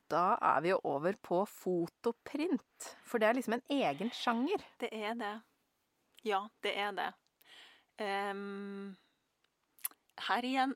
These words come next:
Speaker 2: det kommer sånn an på. For jeg merker at, eh, jeg har ikke noe behov av å ha liksom et, eh, bilde av en, eh, kafé fra Frankrike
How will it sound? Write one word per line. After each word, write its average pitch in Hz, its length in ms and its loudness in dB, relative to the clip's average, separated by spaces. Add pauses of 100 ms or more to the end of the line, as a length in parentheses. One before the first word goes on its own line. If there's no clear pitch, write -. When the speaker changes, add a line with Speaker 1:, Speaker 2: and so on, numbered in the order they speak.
(120)
Speaker 2:
det 220 100 -6
kommer 240 340 -4
sånn 294 200 -4
an 208 180 0 (100)
på. 277 120 0 (540)
For 262 180 -2
jeg 254 160 4
merker 247 440 2
at, - 240 -16
eh, 214 220 2
jeg 226 280 0
har 202 180 0
ikke 196 240 -6
noe 240 180 -2
behov 208 680 -4
av 196 220 -2
å 202 120 -4
ha 175 240 -2
liksom 180 580 -8
et, - 340 -10
eh, 180 340 -4 (460)
bilde 170 680 -6
av 170 240 0
en, 175 320 -8
eh, 175 180 -6
kafé 180 840 -8
fra 185 200 -4
Frankrike 180 960 -8